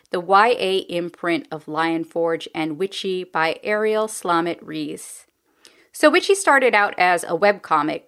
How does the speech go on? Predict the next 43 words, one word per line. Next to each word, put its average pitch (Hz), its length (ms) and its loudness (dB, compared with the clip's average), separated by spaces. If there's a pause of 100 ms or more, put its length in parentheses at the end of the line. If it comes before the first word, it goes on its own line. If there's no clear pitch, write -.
by 202 220 6
Ariel 165 400 0
Slamet 170 440 -4
Reese, 165 460 -8
and 175 380 2
it's - 160 -10
being 220 240 4
published 196 380 0
for - 120 -8
the 165 80 -6
first 320 380 0
time 160 320 2
by 160 180 4
Lion 170 380 2
Forge's 170 560 -6 (200)
Roar 180 380 0
imprint 170 600 -6
this 202 260 -2
fall. - 420 -2 (440)
Reese 302 300 2
takes 226 320 2
readers 202 340 2
into 190 160 -4
the 175 120 -6
witch 185 240 -8
kingdom 175 520 -6
of 160 360 -4
Hyalin, 165 680 2
where 180 180 -4
the 180 100 -4
strength 247 420 -4
of 240 80 -2
a 202 40 -4
witch's 180 380 -6
magic 165 500 -2
is 165 160 -10
determined 165 600 -4
by 160 160 0
the 156 100 -6
length 165 460 -6
of 160 180 -8
their 160 220 -2
hair. - 580 -4